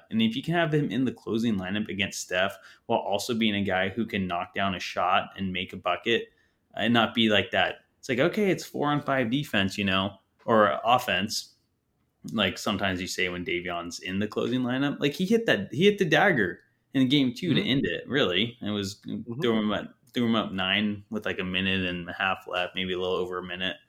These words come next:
Speaker 1: When Davion can, when he can show that he's a threat on offense, at least just to score or hit an open three, I mean, that's just,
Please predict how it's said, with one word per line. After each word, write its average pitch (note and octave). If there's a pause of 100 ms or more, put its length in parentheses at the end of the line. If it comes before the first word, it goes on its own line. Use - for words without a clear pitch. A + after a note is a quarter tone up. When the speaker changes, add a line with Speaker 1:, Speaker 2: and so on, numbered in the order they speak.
(120)
Speaker 1:
When B2+
Davion C3+
can, A#2
when F#2
he C#3
can B2
show A#2
that A#2
he's A2+
a G2+
threat G#2+
on G#2+
offense, A2+
at C3
least G3+
just -
to G#2+
score G#2+
or F#2+
hit A2
an A2
open G2
three, G#2 (880)
I A#2+
mean, G#2+
that's A2+
just, -